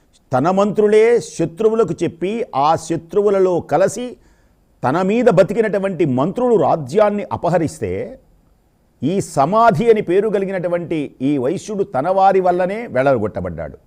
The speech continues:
ఇద్దరు మహర్షి దగ్గరకు వచ్చారు, చెప్పుకుంటున్నారు. చాలా విచిత్రం. ఈ సురథుడు మహారాజు ఏం చేస్తున్నాడు? ఈ సురథుడు,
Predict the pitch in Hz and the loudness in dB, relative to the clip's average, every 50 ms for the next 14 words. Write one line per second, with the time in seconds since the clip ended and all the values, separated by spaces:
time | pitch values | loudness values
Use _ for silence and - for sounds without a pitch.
0 | _ _ _ _ _ _ _ - 120 131 120 101 120 120 110 135 185 220 - _ | _ _ _ _ _ _ _ -6 -6 -4 -2 0 0 0 0 -2 -4 -6 -10 _
1 | _ _ _ 101 127 131 135 - - 104 101 85 92 120 - 123 95 - - 87 | _ _ _ -4 -4 -4 -4 -6 -6 -6 -4 -4 -4 -6 -8 -10 -12 -10 -10 -12
2 | 85 - _ _ _ _ - 139 123 165 156 151 143 131 139 127 123 117 113 - | -12 -12 _ _ _ _ -6 -4 -4 -2 -2 -4 -2 -2 -2 -2 0 0 -2 -4
3 | 135 - _ _ _ _ _ - - 110 117 139 180 185 170 147 131 - 170 - | -6 -12 _ _ _ _ _ -8 -4 -2 0 0 0 0 0 -2 -4 -6 -8 -8
4 | - 117 85 69 67 - _ _ _ _ 95 87 80 - - 98 110 147 170 151 | -8 -8 -8 -10 -14 -20 _ _ _ _ -12 -12 -12 -10 -8 -4 0 0 0 2
5 | 180 190 165 127 110 101 135 160 175 180 175 180 180 170 170 175 175 175 175 165 | 2 2 2 2 0 0 2 2 4 6 6 6 4 4 0 0 0 -2 -2 -2
6 | 170 180 170 175 175 175 170 175 175 170 156 - - 147 160 175 135 175 165 175 | -2 -6 -4 -2 0 0 0 -2 -2 -4 -4 -4 -2 -2 -2 0 0 -2 -2 -2
7 | 180 180 175 175 175 | -2 -2 -4 -6 -8